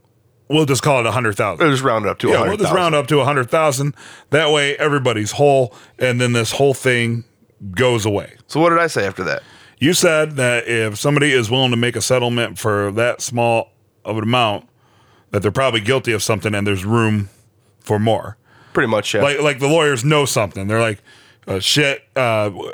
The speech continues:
Speaker 1: you know, it's like hush money, pretty
Speaker 2: Maybe,
Speaker 1: much.
Speaker 2: yeah, but not even necessarily. The lawyers might not even know. That's what the company says they're willing to pay.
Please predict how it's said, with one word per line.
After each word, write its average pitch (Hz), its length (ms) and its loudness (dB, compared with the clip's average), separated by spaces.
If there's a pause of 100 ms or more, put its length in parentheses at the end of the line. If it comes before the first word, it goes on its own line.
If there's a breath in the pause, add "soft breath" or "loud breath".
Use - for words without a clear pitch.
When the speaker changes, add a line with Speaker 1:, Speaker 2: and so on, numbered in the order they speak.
Speaker 1:
you 139 140 0
know, 139 120 0
it's 160 220 0
like 143 160 0
hush 165 260 0
money, 98 220 -4
pretty 131 80 -6
Speaker 2:
Maybe, 185 220 0
Speaker 1:
much. 165 100 -6
Speaker 2:
yeah, 139 220 2
but 123 120 -4
not 156 160 2
even 139 140 0
necessarily. 127 440 0
The 127 100 0
lawyers 147 300 2
might 123 160 0
not 120 160 0
even 107 240 -4
know. 110 260 0
That's 127 220 -2
what 113 100 -8
the 101 80 -6
company 139 340 -4
says 101 280 -2
they're 95 120 -4
willing 92 220 -2
to 87 60 -10
pay. 87 260 -4